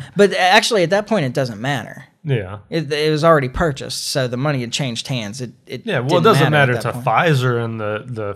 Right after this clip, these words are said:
Speaker 2: pharmaceutical companies, but it matters to the government.
Speaker 1: I don't know that it does.
Speaker 2: They spent the money already, and they, well, it,
Speaker 1: Well,
Speaker 2: it,
Speaker 1: but
Speaker 2: it could
Speaker 1: spending the money
Speaker 2: potentially look
Speaker 1: was the end.
Speaker 2: Yeah, but it could potentially still come back to bite whoever's in power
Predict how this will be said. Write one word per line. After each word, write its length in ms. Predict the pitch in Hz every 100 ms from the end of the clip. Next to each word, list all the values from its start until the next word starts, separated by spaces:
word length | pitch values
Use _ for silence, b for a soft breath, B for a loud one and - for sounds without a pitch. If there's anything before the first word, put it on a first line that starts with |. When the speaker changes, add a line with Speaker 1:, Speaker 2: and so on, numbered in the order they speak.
| -
Speaker 2:
pharmaceutical 680 | 113 101 - 160 262 143
companies, 540 | 123 127 101 113 107 131
but 180 | 139 123
it 60 |
matters 320 | 120 160 147
to 100 | -
the 80 | 117
government. 680 | 92 127 202 175 120 - 247
Speaker 1:
I 80 | 175
don't 140 | 320
know 120 | 190 151
that 160 | 156
it 80 | 160
does. 240 | 240 - -
Speaker 2:
They 100 | -
spent 480 | - - _ 233 -
the 80 | 190
money 380 | 143 208 180
already, 480 | 117 107 120 120 131
and 120 | 139
they, 140 | 139 160 156 - 156
well, 220 | 160 180
it, 180 | 175 180 160 B B
Speaker 1:
Well, 220 | 214 214
Speaker 2:
it, 80 | 180
Speaker 1:
but 60 | 208
Speaker 2:
it 100 | -
could 120 | 208
Speaker 1:
spending 280 | 262 254 247
the 140 | 214
money 260 | 202 214 160
Speaker 2:
potentially 60 | 139
look 160 | -
Speaker 1:
was 240 | 190 196 165
the 140 | 156
end. 440 | 139 214 147 117 - -
Speaker 2:
Yeah, 280 | 175 135 92 -
but 260 | 147 135 - _ 170
it 180 | 156
could 180 | 139 143
potentially 640 | 269 165 226 233 185 160
still 300 | 131 - 170
come 260 | - 156 131
back 380 | 110 131 139 -
to 120 | 123
bite 500 | 104 117 143 131 -
whoever's 560 | 139 127 127 120 113 104
in 120 | 98
power 480 | 131 139 147 110